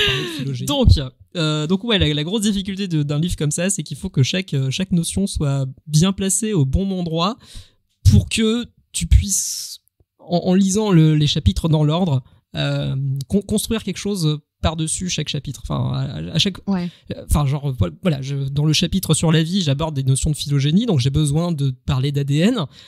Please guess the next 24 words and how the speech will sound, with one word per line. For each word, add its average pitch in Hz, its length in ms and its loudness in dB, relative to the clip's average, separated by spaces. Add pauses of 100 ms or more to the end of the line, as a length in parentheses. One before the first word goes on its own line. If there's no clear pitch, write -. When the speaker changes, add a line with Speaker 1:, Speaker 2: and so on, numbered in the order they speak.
(100)
Speaker 1:
mais 160 80 8
j'ai 139 120 6
pas 208 100 0
envie 208 260 2
de 165 100 2
définir 185 420 0
l'A 170 100 2
D 156 120 2
N 190 200 4
parce - 140 0
que 143 60 -4
ça 143 120 -4
serait - 160 -4
trop 156 220 2
lourd, 170 280 0 (380)
euh, 135 320 2
et 139 180 0
que 147 140 0
j'ai 127 140 2
envie 143 180 0
que 190 80 -6
ce 156 80 -4
soit 147 160 -2
acquis. 160 320 -6